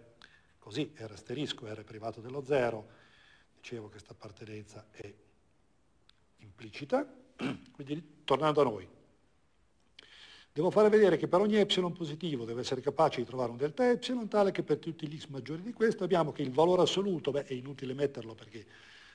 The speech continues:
la funzione è positiva, per x positivo, quindi uno su x è minore di epsilon, tutto qui, perché, ripeto, questa quantità per conto suo già è maggiore di zero. Beh, qui la cosa è immediata, al solito passo ai reciproci, x maggiore di uno su epsilon,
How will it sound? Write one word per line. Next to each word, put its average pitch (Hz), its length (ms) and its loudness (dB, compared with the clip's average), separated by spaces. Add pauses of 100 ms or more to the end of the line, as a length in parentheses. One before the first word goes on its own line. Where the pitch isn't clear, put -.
la 113 100 -18
funzione 117 380 -6
è 113 60 -12
positiva, 156 580 0
per 143 180 -4
x - 80 -16
positivo, 247 640 -2 (460)
quindi 151 300 -6
uno 254 180 2
su 247 160 -2
x 226 220 -2
è 269 80 -2
minore 135 280 2
di 117 160 -8
epsilon, - 520 -16
tutto - 200 -14
qui, 90 160 -14 (300)
perché, 127 320 -8
ripeto, 147 500 2 (500)
questa - 260 -12
quantità 139 380 -2
per 120 140 -12
conto 113 300 -12
suo 110 260 -12
già 107 260 -12
è - 80 -16
maggiore 101 500 -16
di 110 200 -18
zero. - 260 -20 (720)
Beh, - 140 -12
qui - 140 -12
la 147 80 -10
cosa 120 220 -4
è - 20 4
immediata, 151 580 4
al 117 140 -4
solito 143 340 0
passo - 380 4
ai 107 100 -4
reciproci, 202 720 -6 (100)
x 165 140 -8
maggiore 117 480 -2
di 101 100 -14
uno 143 220 -12
su - 160 -4
epsilon, 226 460 2